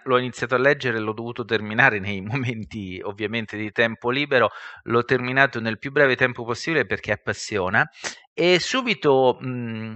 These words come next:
è incredibile come, oltre al fatto che, eh, il libro è ambientato in un futuro, eh, post-apocalittico, post, eh, esaurimento delle risorse energetiche, ehm,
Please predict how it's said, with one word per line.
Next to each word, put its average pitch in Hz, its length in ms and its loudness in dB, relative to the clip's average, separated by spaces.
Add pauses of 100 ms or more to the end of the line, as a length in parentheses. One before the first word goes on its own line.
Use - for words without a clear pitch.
(140)
è - 80 -2
incredibile 185 920 2
come, 101 640 4 (100)
oltre 185 280 0
al 104 60 2
fatto 120 400 0
che, 101 360 -4
eh, 87 320 -8
il 90 120 -10
libro 123 240 -4
è - 20 0
ambientato 101 440 -4
in 107 60 -6
un 101 120 -6
futuro, 101 640 -4 (360)
eh, 90 220 -6
post-apocalittico, 110 1120 -2
post, - 520 -4
eh, 104 240 0 (240)
esaurimento 113 880 -2
delle 101 220 0
risorse 101 500 -6
energetiche, 101 920 -2 (300)
ehm, 127 540 -2